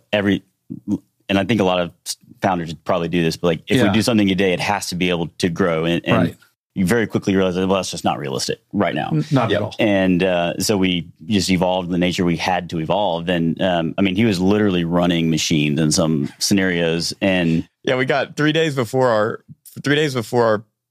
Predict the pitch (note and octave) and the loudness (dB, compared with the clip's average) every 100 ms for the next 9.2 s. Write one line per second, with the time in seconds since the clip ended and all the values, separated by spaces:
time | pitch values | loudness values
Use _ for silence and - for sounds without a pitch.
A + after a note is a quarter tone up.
0 | _ - C3+ A#2 G#2+ G#2 G#2 F#2+ - - | _ -4 0 2 2 2 2 0 -2 -8
1 | G#2+ - - G2 - _ _ - A2+ F#2 | -6 -4 0 0 -2 _ _ -2 0 0
2 | - - _ _ _ _ - A2 G#2+ G#2 | -6 -8 _ _ _ _ -6 -2 -2 0
3 | A#2+ B2+ - G#2 A2+ F#2+ G#2 - G#2+ F#2+ | 2 2 0 0 0 0 -4 -2 -2 2
4 | A#2+ F#2+ G#2 G2+ G#2+ - - G#2 A2 G#2+ | 0 2 0 0 0 -2 -2 0 2 2
5 | G#2 G2 F2+ F#2+ - G#2 F#2 G2+ - _ | 2 0 0 -4 0 -2 0 -4 -6 _
6 | - A2+ G#2+ A2+ G#2+ G2+ F#2+ - _ _ | -2 0 2 0 0 0 -2 -4 _ _
7 | _ _ _ A2+ G2+ F#2+ F2+ F2 E2+ _ | _ _ _ -2 0 0 0 0 -2 _
8 | _ _ _ - A2 A2+ G#2+ G#2 G#2 F#2+ | _ _ _ -4 0 0 2 2 2 0
9 | G2 | -2